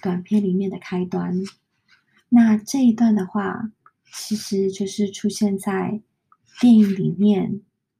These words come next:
的一段讲，一段故事，很短很短一篇。在讲到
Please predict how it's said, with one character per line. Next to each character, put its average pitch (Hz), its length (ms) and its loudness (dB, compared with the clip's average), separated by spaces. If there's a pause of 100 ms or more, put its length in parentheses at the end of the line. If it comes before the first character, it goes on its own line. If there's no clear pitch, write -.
(120)
的 180 140 -6
一 180 100 -6
段 208 220 2
讲， - 180 -10 (380)
一 185 100 2
段 214 240 2
故 214 180 0
事， 185 300 -6
很 208 180 -2
短 196 160 -2
很 180 160 -4
短 180 220 -4
一 185 40 -4
篇。 185 480 -4 (920)
在 240 220 4
讲 185 260 -2
到 196 560 -2